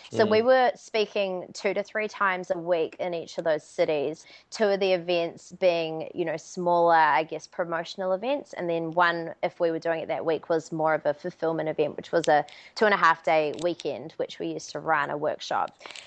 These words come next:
Speaker 1: So in terms of, obviously, 'cause that's a golden question everyone has is, you know, how did you fill those rooms? We constantly had somewhere between ten and twenty people in each of those rooms twice a week in each city. Now, we were actually using meetup dot com. Do you know that website?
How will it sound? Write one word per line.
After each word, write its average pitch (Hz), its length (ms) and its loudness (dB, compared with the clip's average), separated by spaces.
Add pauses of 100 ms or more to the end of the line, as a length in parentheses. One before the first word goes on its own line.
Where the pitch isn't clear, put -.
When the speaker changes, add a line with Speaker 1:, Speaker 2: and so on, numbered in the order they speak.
(120)
Speaker 1:
So - 260 4
in 233 180 -2
terms 339 400 -4
of, 220 160 0
obviously, 190 380 0
'cause 190 140 -12
that's - 200 -4
a 214 40 -8
golden 170 260 -4
question 277 360 -4
everyone 170 280 -2
has 208 280 -4
is, 165 140 -10
you 180 80 -8
know, 160 80 -10
how 160 240 -2
did 165 160 -4
you - 80 -10
fill - 160 -8
those 165 240 -4
rooms? 202 360 -2
We 196 100 -2
constantly 214 640 -6
had 170 360 0
somewhere 165 300 -4
between 165 400 -8
ten 160 240 -6
and 156 100 -10
twenty 165 300 -6
people 156 400 -6
in 151 180 -6
each - 280 -6
of 165 60 -6
those 165 220 0
rooms 151 180 2 (440)
twice 185 320 0
a 233 60 -4
week 165 260 0
in 170 80 -4
each 139 140 -6
city. 175 440 0
Now, 190 200 2
we 208 200 0
were 277 100 0
actually 320 360 0
using 208 500 -4
meetup 175 500 0
dot - 200 -2
com. 143 580 0
Do - 60 -14
you 165 80 -10
know 170 160 -4
that 180 160 -4
website? 240 560 -2